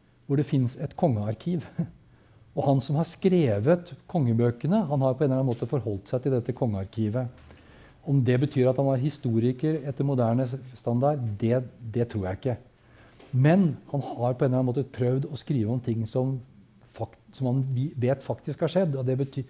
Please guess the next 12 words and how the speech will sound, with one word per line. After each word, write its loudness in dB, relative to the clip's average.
det 0
betyr 0
at -2
det -6
er -2
en -2
slags -8
historisk -4
kildeverdi 0
i 2
andre 4
kongebok 4